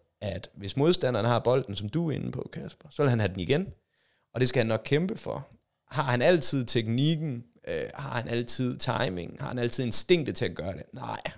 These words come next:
Særligt hvis han kommer til at spille den rolle, Eriksen spillede sidste sæson,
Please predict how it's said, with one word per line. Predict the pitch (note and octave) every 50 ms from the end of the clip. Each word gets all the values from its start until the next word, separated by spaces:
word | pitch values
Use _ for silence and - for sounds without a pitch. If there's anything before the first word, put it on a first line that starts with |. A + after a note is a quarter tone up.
| - - _ _ -
Særligt | - - C3+ C3+ D3+ D3+
hvis | C3 -
han | C3+ A#2+
kommer | A#2+ A#2 A#2+
til | A#2+ C3
at | A#2+
spille | - - - C#3+ D3 D#3 D3+
den | C#3+ B2+ A#2+
rolle, | A2 - A2+ A#2+ B2+ C3 B2 B2 B2+
Eriksen | B2+ B2 B2 - A2+
spillede | G#2 - - A#2+ B2 B2 C3 B2+ B2 - - - _ _ _ _
sidste | - - - G3 G3+ - - C#3 A#2
sæson, | - - C3+ B2+ B2+ B2+